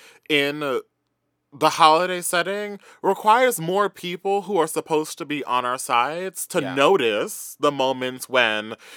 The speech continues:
Speaker 1: people are doing some homophobic shit. 'Cause, like, it's been so commonplace that, like, you need to tune your ears actually a little bit more
Speaker 2: <laughs>
Speaker 1: to recognize that some shit is popping off.
Speaker 2: Yeah.
Speaker 1: And there's no need for it.
Speaker 2: Yeah.
Speaker 1: For many reasons, but most simply,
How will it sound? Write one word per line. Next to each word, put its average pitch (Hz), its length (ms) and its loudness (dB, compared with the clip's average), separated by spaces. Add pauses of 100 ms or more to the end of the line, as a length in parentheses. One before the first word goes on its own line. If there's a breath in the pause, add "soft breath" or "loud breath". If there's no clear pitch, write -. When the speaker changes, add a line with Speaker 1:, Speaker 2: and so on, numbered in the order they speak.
(140 loud breath)
Speaker 1:
people 135 180 -8
are 113 40 -6
doing 107 120 -8
some 95 140 -14
homophobic 90 400 -16
shit. - 240 -8
'Cause, 190 100 -2
like, 160 160 -2
it's 220 220 0
been 170 180 -6
so 180 220 0
commonplace 156 500 -2
that, 139 160 -6
like, - 160 -6
you 139 160 -14
need 185 140 -10
to - 80 -14
tune 208 320 -10
your 170 160 -4
ears 143 300 -2
actually 113 360 -4
a 117 60 -4
little 120 180 -4
bit 135 180 -2
more 131 400 -4
Speaker 2:
<laughs> 175 360 -2
Speaker 1:
to 208 140 8
recognize 143 840 4 (260 loud breath)
that 147 140 4
some 147 120 -8
shit - 180 -2
is - 80 -10
popping 123 320 0
off. 110 440 2
Speaker 2:
Yeah. 190 220 -8
Speaker 1:
And 226 120 2
there's 214 180 4
no 196 200 2
need 170 340 -6
for 71 240 -8
it. 67 200 -16 (280)
Speaker 2:
Yeah. 131 340 -4 (340)
Speaker 1:
For 226 200 6
many 202 320 0
reasons, 220 480 -4
but 156 240 0
most 185 320 2
simply, 202 680 -2